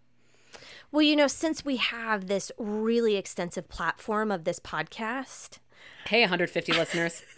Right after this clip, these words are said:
Speaker 1: I'm also gonna put a call out because we don't know who's listening, and maybe one of you is a billionaire,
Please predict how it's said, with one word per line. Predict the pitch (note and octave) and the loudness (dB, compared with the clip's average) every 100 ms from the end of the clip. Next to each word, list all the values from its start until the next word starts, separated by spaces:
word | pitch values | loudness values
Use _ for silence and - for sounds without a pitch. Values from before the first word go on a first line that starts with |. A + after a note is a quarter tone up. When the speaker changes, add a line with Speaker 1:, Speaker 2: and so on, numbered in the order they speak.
| G#4+ - - G4+ - F#4 - - - F4 - - - - - - - - - _ _ - - - - - - | 6 6 2 0 -4 -8 -6 -6 -6 -8 -8 -12 -14 -14 -14 -16 -18 -18 -20 _ _ -18 -14 -12 -12 -2 10
Speaker 1:
I'm | C#4+ G4+ - | 10 10 4
also | A3+ C4 D4+ D#4+ | 4 4 2 0
gonna | E4+ D#4 | 0 0
put | D#4+ F#4 | 0 0
a | |
call | F4+ D#4 D4 | 0 2 4
out | D4+ D4+ - | 6 4 0
because | - C4+ | -4 4
we | B4+ B4 | 6 6
don't | G#3 | 4
know | F#3+ | 2
who's | G#3 D4+ G#4 | 2 2 2
listening, | A#3 F#3+ G#3 G3 G3+ | 2 0 0 -2 -2
and | - A#3+ | -2 0
maybe | C4+ F#4+ C4+ | 0 0 2
one | B3+ C4 | 2 2
of | C4+ | 0
you | D4 D4+ | 0 -2
is | D#4 | -2
a | |
billionaire, | C#4 F#4 F4+ A#3 G3+ F#3+ | -2 0 0 2 4 2